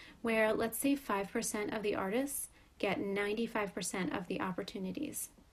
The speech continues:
This is so awesome for those five percent. But what about the rest of the ninety-five percent of the artists?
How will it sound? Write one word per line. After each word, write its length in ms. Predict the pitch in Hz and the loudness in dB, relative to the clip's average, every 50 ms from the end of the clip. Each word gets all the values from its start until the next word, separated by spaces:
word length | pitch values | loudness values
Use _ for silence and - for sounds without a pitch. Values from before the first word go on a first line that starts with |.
| _ - - - _ | _ -20 -20 -16 _
This 200 | - 226 190 - | -8 -6 -2 0
is 140 | 208 202 180 | 0 0 2
so 440 | - - - - 214 214 226 247 - | 2 2 4 6 8 8 10 8 10
awesome 500 | - - - - - - 175 170 180 185 | 8 6 6 6 4 2 2 2 0 0
for 140 | - - 202 | 0 0 0
those 220 | 190 185 185 175 - | 2 2 2 0 0
five 240 | - 196 190 185 | 2 2 2 2
percent. 520 | - 226 190 - - 170 190 - - - - - - - - - - - - - | 2 0 0 2 2 0 0 0 -2 -6 -8 -10 -16 -20 -20 -18 -18 -10 0 4
But 160 | 247 233 233 | 6 8 8
what 140 | 214 226 240 | 8 6 6
about 260 | 294 294 359 381 370 | 6 6 6 4 4
the 100 | 320 254 | 4 2
rest 300 | 185 196 196 208 - - | 2 2 2 0 0 0
of 80 | 240 - | 0 0
the 60 | 202 | 2
ninety-five 680 | 185 185 180 180 170 180 180 - - 214 220 240 247 - | 4 4 4 4 2 2 0 0 0 2 2 2 0 0
percent 420 | 214 190 - - 190 180 175 180 | -4 -4 -2 -2 0 0 0 -2
of 120 | 196 190 | -2 -4
the 140 | 180 190 - | -2 -2 -2
artists? 460 | - 185 180 175 180 185 - - - | 0 0 0 0 -2 -2 -2 -4 -6